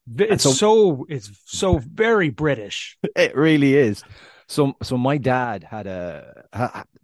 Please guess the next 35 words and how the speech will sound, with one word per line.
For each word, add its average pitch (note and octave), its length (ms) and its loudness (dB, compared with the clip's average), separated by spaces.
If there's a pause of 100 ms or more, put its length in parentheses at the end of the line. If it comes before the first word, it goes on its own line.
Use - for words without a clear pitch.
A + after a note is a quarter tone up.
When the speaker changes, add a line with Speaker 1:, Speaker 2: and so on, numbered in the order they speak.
Speaker 2:
had B2 300 -4
a D3+ 40 -4
problem, C3 380 0
has C3 400 -4
a A2+ 40 -6
problem. E2+ 600 -6 (340)
He C3 140 -4
watches B2 460 -2
the - 120 -16
six - 380 -10
o'clock D#3 360 -4
news C3+ 560 -4
on G#2 280 -4
Radio G#2 300 -2
Telefishirin, F#2+ 680 -6 (480)
R F#2+ 140 -6
T G#2 140 -8
E. F2+ 260 -8 (440)
He A#2+ 120 -2
watches B2 380 -2
the A#2+ 100 -8
nine C#3 320 0
o'clock A#2 360 -6
news, F#2+ 560 -12
and G#2+ 140 -6
he G#2+ 100 -6
al-, A2+ 240 0
he A2+ 180 -8
always A#2 380 -6
loved A2 560 -4
the D#2 60 -18
ten F#2+ 240 -8
o'clock - 400 -12
news F2 400 -12
on, F#2+ 300 -10